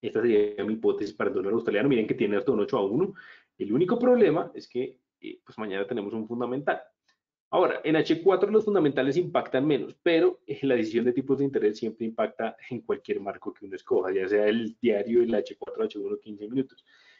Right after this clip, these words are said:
Entonces, pues hay que tener muy en cuenta esta situación, pero este máximo menor después de ruptura es muy bajista, incluso para los que les gusta anticiparse de manera correcta, pues en H uno no creo que vaya a ser, pero quince minutos es el marco favorito mío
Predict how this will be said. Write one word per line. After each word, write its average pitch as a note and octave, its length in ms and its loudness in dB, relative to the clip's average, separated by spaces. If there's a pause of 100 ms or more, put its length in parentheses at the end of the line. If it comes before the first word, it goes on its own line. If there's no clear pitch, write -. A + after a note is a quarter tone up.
(120)
Entonces, C3 320 0
pues C#3 100 4
hay A2+ 80 4
que B2 80 0
tener A#2 220 0
muy C3 380 2
en B2 80 2
cuenta A#2+ 560 0
esta A2+ 220 -2
situación, A#2+ 500 -2
pero G2+ 280 2
este F3 320 2
máximo F#3+ 380 0
menor C3 260 4
después G#2+ 300 0
de D#3 60 0
ruptura E3+ 440 2 (380)
es A#2+ 260 0
muy E3+ 300 4
bajista, - 720 -4
incluso - 580 0
para - 160 -14
los G2+ 140 -4
que - 120 -18
les G2+ 220 -10
gusta B2 460 -4
anticiparse A#2 880 -6
de B2+ 60 -4
manera G2+ 420 -8
correcta, - 640 -2 (840)
pues B2+ 320 2
en C#3 140 0
H A2 180 -2
uno A2 200 4
no B2 100 2
creo C3 220 2
que - 80 -2
vaya A2 240 4
a - 20 -4
ser, C#3 160 -4
pero - 180 0
quince G3+ 320 2
minutos F#3 380 4
es E3+ 60 0
el F#3 120 4
marco F3+ 380 2
favorito A#2+ 540 2
mío C#3+ 280 -2